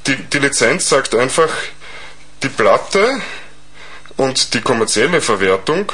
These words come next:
sind geschützt, aber die private und nicht kommerzielle Weitergabe und Verwertung dieses Stückes sind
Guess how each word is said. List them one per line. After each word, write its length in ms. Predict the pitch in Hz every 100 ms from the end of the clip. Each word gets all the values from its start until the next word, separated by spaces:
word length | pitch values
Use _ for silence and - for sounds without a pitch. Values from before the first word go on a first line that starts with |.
| -
sind 280 | - 107 98
geschützt, 640 | - 139 220 - - - - - - - - - - - - -
aber 520 | 104 104 156 190 202 -
die 300 | 110 107 107 - -
private 880 | 110 92 87 110 - 156 175 226 - -
und 420 | 113 113 - - - - - -
nicht 300 | 120 160 -
kommerzielle 720 | 127 117 117 - 101 110 98
Weitergabe 760 | 90 92 - 147 127 120 151 117
und 200 | 117 -
Verwertung 640 | 107 101 98 95 - 147 143
dieses 360 | 113 110 123 -
Stückes 560 | - 117 - 165 - - - - -
sind 440 | - 117 127 -